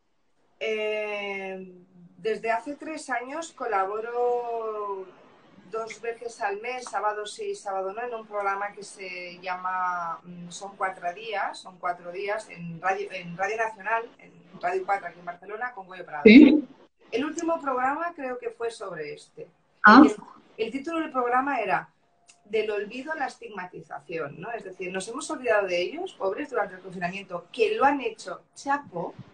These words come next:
Speaker 2: Sí,
Speaker 1: Chapo.
Speaker 2: sí. Sí, sí, sí.
Speaker 1: Porque, porque pedirle a un adolescente que esté encerrado seis semanas en casa, esto es, mm, se han
Speaker 2: Mm.
Speaker 1: comportado ahí como
Speaker 2: Algo que era impensable.
Speaker 1: Vamos, ya no semanas, ¿no? Tenerla en,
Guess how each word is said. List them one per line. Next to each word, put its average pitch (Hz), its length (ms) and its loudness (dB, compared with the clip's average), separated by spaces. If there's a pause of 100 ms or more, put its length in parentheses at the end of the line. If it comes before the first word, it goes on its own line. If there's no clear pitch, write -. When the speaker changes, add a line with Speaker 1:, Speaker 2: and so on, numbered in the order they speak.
(300)
Speaker 2:
Sí, 202 360 8
Speaker 1:
Chapo. 175 380 -4
Speaker 2:
sí. 196 180 8 (500)
Sí, 233 120 8
sí, 208 200 8
sí. 190 220 6 (120)
Speaker 1:
Porque, - 260 -12 (260)
porque 202 320 -4
pedirle 214 340 -2
a 311 120 2
un 320 60 0
adolescente 277 480 -6
que 220 80 -6
esté 220 180 -10
encerrado 233 500 -4
seis 208 260 -10
semanas 240 400 -8
en 190 100 -16
casa, 196 440 -6
esto 220 340 -10
es, 214 380 -6
mm, 175 600 -14
se - 180 -18
han 240 160 8
Speaker 2:
Mm. 202 100 10
Speaker 1:
comportado 220 500 -2
ahí 208 220 -8
como 170 360 -14 (100)
Speaker 2:
Algo 262 320 8
que 247 120 6
era 277 100 6
impensable. 226 800 6 (240)
Speaker 1:
Vamos, - 400 0 (1080)
ya 208 160 -2
no 254 120 -6
semanas, 247 460 -6
¿no? 233 160 -8
Tenerla 202 380 -6 (240)
en, 247 300 -6